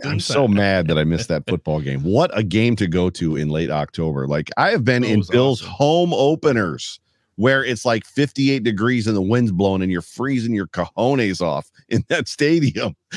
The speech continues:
Speaker 1: in the
Speaker 2: Mm-hmm.
Speaker 1: summer. Like, 'cause summer doesn't end till September twenty-second, and you're like,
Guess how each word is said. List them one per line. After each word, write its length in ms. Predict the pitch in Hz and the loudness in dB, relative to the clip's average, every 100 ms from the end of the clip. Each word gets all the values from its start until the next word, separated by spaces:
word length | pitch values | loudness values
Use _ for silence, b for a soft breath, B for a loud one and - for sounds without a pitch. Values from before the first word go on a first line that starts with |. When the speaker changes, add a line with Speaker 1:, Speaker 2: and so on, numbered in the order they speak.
| 107 - | -10 0
Speaker 1:
in 160 | 165 151 | 2 2
the 60 | |
Speaker 2:
Mm-hmm. 100 | 120 | 0
Speaker 1:
summer. 420 | 104 180 160 87 - | 0 2 2 -2 -2
Like, 180 | 117 113 | -2 0
'cause 160 | 131 - | -2 0
summer 220 | 190 202 | 0 0
doesn't 240 | 147 147 | -2 0
end 160 | 165 139 | -2 -2
till 100 | 120 | -2
September 380 | 123 120 131 113 | -4 -4 -4 -4
twenty-second, 600 | 120 110 - 127 98 101 | -4 -4 -2 -2 -2 -2
and 100 | 110 | 0
you're 100 | 120 | 0
like, 180 | 113 | -2